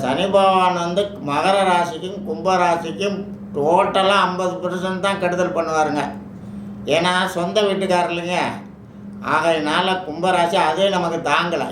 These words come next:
ஏன்னா அவங்களுக்கெல்லாம் பழக்கமே இருக்காது. மகர ராசிக்காரவங்க, கும்ப ராசிக்காரவங்களுக்கெல்லாம்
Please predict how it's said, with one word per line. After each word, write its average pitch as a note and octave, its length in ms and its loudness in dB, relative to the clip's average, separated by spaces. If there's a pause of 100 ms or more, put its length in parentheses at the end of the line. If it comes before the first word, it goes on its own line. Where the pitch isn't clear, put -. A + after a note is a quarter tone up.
ஏன்னா D3+ 220 -4
அவங்களுக்கெல்லாம் E3 500 -4
பழக்கமே G3+ 520 0
இருக்காது. D3 360 -2 (1120)
மகர C3 240 0 (140)
ராசிக்காரவங்க, D#3 760 0
கும்ப D#3 320 0
ராசிக்காரவங்களுக்கெல்லாம் C3+ 1200 0